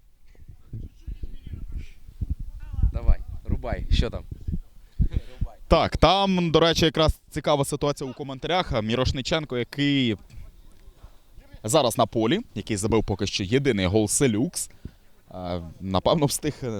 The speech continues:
Speaker 2: написати ще коментар, поки перебував на заміні. От все встигає, а, Владислав Мірошниченко. Е, так от, що пише Владислав Мірошниченко? «Сьогодні Селюкс працює на капітана.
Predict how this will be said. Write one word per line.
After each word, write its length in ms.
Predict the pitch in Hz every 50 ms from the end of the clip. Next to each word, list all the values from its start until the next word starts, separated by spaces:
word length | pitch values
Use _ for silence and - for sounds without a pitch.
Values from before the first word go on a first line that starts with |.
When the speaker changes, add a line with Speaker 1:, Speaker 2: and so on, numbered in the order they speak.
| 92
Speaker 2:
написати 540 | 92 92 92 101 101 - - - 117 117 107
ще 160 | - - -
коментар, 420 | 104 - 113 120 127 127 123 95 95
поки 220 | - - - 95
перебував 480 | - - 92 92 95 104 107 104 95 98
на 120 | 101 101
заміні. 360 | 98 123 127 190 262 233 165
От 220 | 131 110 113 - -
все 240 | - - - 151 117
встигає, 560 | - - - 101 92 123 165 208 175 107 82 - - - - - -
а, 80 | - 87
Владислав 440 | 98 98 95 98 104 - - 98 98
Мірошниченко. 720 | 98 90 98 - - 110 107 - 170 190 233 220 - 104 92 - - - - - - - - -
Е, 120 | 107 107
так 180 | - 190 185 -
от, 180 | 190 117 - 95 85 -
що 300 | - - - - 214 240
пише 460 | - - 226 226 180 - - - - - - - -
Владислав 500 | 87 92 110 107 107 117 - - 123 117
Мірошниченко? 600 | 127 123 127 - - 156 - 247 269 262 - 190
«Сьогодні 380 | - - 156 180 233 240 202
Селюкс 320 | 160 - 165 170 202 - -
працює 340 | - 151 143 - 185 175 160
на 100 | 156 143
капітана. 560 | - 143 127 - 123 - 170 165 127 82